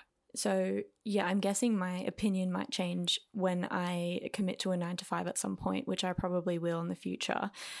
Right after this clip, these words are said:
But I found that, yeah, working shift work particularly, 'cause that's mostly what I've experienced, was quite satisfying in that respect. And another thing that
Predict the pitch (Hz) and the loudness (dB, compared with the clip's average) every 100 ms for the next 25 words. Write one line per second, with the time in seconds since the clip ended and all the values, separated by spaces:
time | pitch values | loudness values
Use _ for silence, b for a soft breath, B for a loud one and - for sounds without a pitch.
0 | B B 214 202 190 196 190 190 180 170 | B B 0 0 2 2 2 2 0 0
1 | 170 - - - _ _ _ 240 202 180 | -2 0 0 -2 _ _ _ 0 2 2
2 | 190 196 214 190 180 180 - - 214 202 | 2 2 0 -2 -2 -6 -2 0 2 0
3 | 208 190 - 202 - 175 - 180 170 175 | 0 -2 -2 -4 -2 -4 -2 0 0 0
4 | 180 175 - - 185 180 185 175 170 170 | -2 -2 -4 -4 -2 0 0 0 0 -2
5 | - - - 185 175 180 - - 190 190 | -4 -4 -2 0 0 -2 -4 -2 0 0
6 | 185 - 180 - 185 180 - 190 - - | 0 0 0 0 -2 -2 0 0 0 -2
7 | 175 - - 185 - - 247 247 - B | -2 -4 -4 -4 -2 -2 -2 -4 -12 B
8 | B B B B B _ 214 220 220 - | B B B B B _ 2 4 4 4
9 | 214 226 247 240 214 214 214 - _ 196 | 2 4 2 2 2 2 0 -2 _ 0
10 | 185 185 - - | 2 2 0 -4